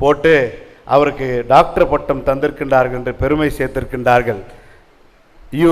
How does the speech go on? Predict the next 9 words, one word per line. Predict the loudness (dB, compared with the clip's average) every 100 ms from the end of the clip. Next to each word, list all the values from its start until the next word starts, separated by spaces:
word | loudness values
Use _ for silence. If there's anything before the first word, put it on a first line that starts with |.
| 4
எஸ்ஸிலே, | 0 2 2 2 -2 -4
அமெரிக்காவிலே | 2 2 2 4 4 4 0
என்று | -2 -4
சொன்னார்கள். | 0 2 2 0 -8 -16 -20 -20 -4 2
WhatsApp-லே | 2 4 2 2 0 0 0
பார்த்தோம், | 0 0 -6 -6 -18 _ _ _ -4 2
Facebook-லே | 2 2 0 2 2 4 4
பார்த்தோம். | 4 2 -4 -6 -20 _ _ -4
ஐயா | 2 6